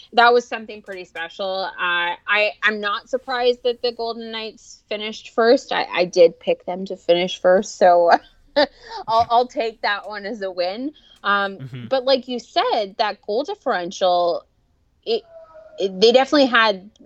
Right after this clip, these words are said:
Speaker 1: uh, fifteen four, ten against.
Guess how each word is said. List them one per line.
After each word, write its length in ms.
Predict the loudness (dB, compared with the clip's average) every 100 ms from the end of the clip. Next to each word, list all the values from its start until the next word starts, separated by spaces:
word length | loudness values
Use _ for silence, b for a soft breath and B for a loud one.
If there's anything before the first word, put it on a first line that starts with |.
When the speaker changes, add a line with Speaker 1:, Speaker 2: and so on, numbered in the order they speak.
| _ _ _ _
Speaker 1:
uh, 280 | 2 4 2 0 -8
fifteen 400 | -4 -2 0 -2 -2 _
four, 480 | 2 6 4 2 -4
ten 240 | _ -14 -12
against. 760 | -12 -6 -4 -4 -8 -14 -20